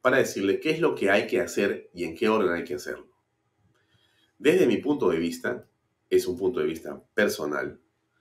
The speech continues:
lo primero que hay que hacer es definir con claridad el día lunes la elección de la mesa directiva. Quien sea elegida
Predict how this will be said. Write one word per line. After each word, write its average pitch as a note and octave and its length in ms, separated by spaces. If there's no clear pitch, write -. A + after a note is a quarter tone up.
lo A2+ 140
primero D3+ 320
que D3+ 80
hay D3 80
que - 80
hacer A2+ 220
es A2+ 100
definir B2 300
con F#2+ 140
claridad G2 360
el E2+ 120
día A#2+ 160
lunes E2 460
la A2 140
elección F#2+ 720
de F#2 480
la D#2+ 200
mesa F2 560
directiva. D2+ 760
Quien F2 200
sea D3 160
elegida F2+ 680